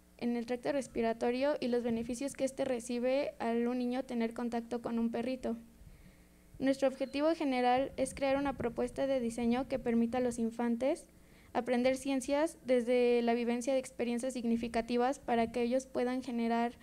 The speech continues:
un conocimiento que de verdad quede grabado en sus memorias. No, no le cambies.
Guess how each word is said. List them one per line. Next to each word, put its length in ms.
un 140
conocimiento 760
que 220
de 120
verdad 240
quede 240
grabado 320
en 100
sus 180
memorias. 600
No, 140
no 100
le 100
cambies. 300